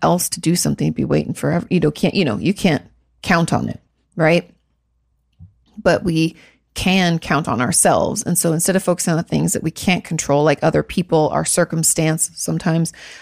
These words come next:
um, possibly, like, who our boss is right now,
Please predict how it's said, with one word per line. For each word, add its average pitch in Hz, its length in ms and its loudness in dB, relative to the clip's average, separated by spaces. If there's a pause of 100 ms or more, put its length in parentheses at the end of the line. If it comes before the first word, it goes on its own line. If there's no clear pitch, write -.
(120)
um, 131 340 0 (480)
possibly, 156 720 0 (280)
like, - 360 -2
who 185 160 4
our 165 140 4
boss 151 340 2
is 165 180 0
right 165 220 2
now, 156 380 2